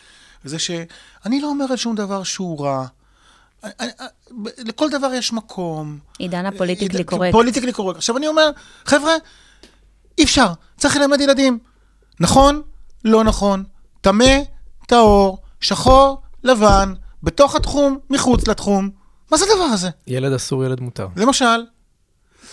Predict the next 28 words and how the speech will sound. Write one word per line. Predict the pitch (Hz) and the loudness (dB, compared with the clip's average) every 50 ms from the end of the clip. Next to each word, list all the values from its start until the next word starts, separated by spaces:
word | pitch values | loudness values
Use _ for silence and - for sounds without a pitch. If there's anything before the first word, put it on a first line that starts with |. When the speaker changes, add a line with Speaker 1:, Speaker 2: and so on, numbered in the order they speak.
| - - - - 127 | -20 -20 -18 -12 -8
Speaker 1:
ולכן | 131 131 - - - 269 294 | -8 -6 -4 0 0 2 2
אני | 294 262 233 | 2 0 0
חושב | - - - - - - 240 233 214 208 208 180 | 0 0 -2 -2 -4 -4 -2 -2 -2 -2 -4 -4
שאחד | - - 151 - - 214 | -4 -6 -4 0 2 2
הדברים | 226 214 185 180 208 165 | 2 2 0 -2 -4 -4
שצריכים | 170 156 - - 196 | -6 -8 -6 -6 -6
להיות | 190 185 170 - | -6 -6 -6 -4
אחרי | - - - 165 180 | -4 -4 -2 0 0
השביעי | 180 160 - 147 147 156 | 0 0 0 0 0 -2
באוקטובר, | 143 135 131 - - - 131 131 139 151 170 180 185 196 - _ _ - - - - - - - | 0 -2 -4 -6 -4 -4 -2 -2 0 0 -2 -2 -2 -6 -10 _ _ -20 -20 -20 -20 -20 -18 -10
שלימודי | - - 151 151 151 151 160 214 | -4 0 0 2 2 4 4 4
האזרחות | 247 254 233 160 156 165 143 - 214 233 - | 4 4 0 0 -2 -4 0 2 0 0 2
כשם | - 190 - - 170 156 | 0 -2 0 0 -2 -4
קוד, | 143 - 143 135 147 151 170 - _ - _ - | -2 0 0 2 2 0 -2 -8 _ -20 _ -4
חייבים | - - 190 190 226 262 | 0 0 2 2 2 0
להתעס-, | 277 - - 190 - - - | -2 -2 -2 -4 -4 -4 -4
להפסיק | - 165 160 - - - - 269 - - | -2 -2 -2 -2 0 0 2 2 2 0
להתעסק | 240 226 - - 160 - - 208 196 - 180 | -2 -4 -2 -4 -4 -2 0 0 0 2 2
רק | 185 180 | 2 2
בפרוצדורה | 190 190 - - 151 139 - 147 135 143 180 185 185 170 | 2 -2 -2 0 -4 -2 -2 -2 0 0 2 2 2 0
משעממת | 160 131 - - 151 139 147 156 165 165 151 131 123 | 2 0 0 2 2 0 2 0 0 -2 -2 -2 0
ולא | 135 139 135 | 0 0 0
חשובה, | - - 120 - 131 117 113 117 117 135 160 _ _ _ _ _ _ _ _ _ _ _ _ _ _ - - - - - - - - - - 131 | -2 -4 -4 -2 -2 -2 -2 -4 -6 -8 -10 _ _ _ _ _ _ _ _ _ _ _ _ _ _ -20 -20 -20 -20 -20 -20 -20 -20 -12 -4 -2
וללמוד | 135 151 165 180 202 214 - | 0 2 4 4 4 2 2
כל | - 208 202 | 2 0 2
מיני | 196 185 180 190 | 2 0 -2 -2
סעיפי | - - 160 156 143 - 170 160 | -2 0 0 0 0 0 0 0
חוק | 156 - - - 180 170 - - - - - - | 0 -2 -2 0 0 0 0 -2 -14 -18 -18 -18